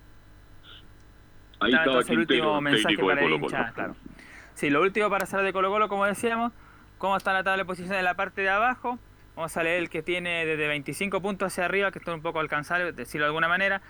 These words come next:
Speaker 2: Audax Italiano, que tiene veinticinco puntos, Everton veinticinco, O'Higgins veinticinco con el triunfo de ayer,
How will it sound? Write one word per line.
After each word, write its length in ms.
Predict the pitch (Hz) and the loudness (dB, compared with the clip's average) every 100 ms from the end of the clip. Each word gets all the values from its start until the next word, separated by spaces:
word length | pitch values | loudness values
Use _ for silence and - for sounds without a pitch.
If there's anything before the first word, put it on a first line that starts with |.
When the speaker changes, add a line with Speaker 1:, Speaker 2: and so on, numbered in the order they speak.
| - - | -20 -6
Speaker 2:
Audax 300 | 180 202 185 | 0 2 0
Italiano, 440 | 185 185 214 226 226 | 0 0 0 0 -2
que 80 | 170 | -4
tiene 180 | 160 | -4
veinticinco 460 | 156 156 156 180 170 | -4 -4 -6 -6 -4
puntos, 320 | 175 190 202 180 | -4 -4 -2 0
Everton 420 | 208 202 196 180 | 0 0 -2 -4
veinticinco, 600 | 180 185 196 208 - 208 | -4 -4 -6 -6 -6 -6
O'Higgins 420 | 147 - 220 202 | -4 -2 0 0
veinticinco 460 | 185 180 180 180 196 | -2 -2 -4 -2 0
con 100 | 165 | 0
el 80 | 143 | 0
triunfo 280 | 156 160 143 | -2 -2 0
de 80 | 143 | 0
ayer, 300 | 160 180 | 0 -4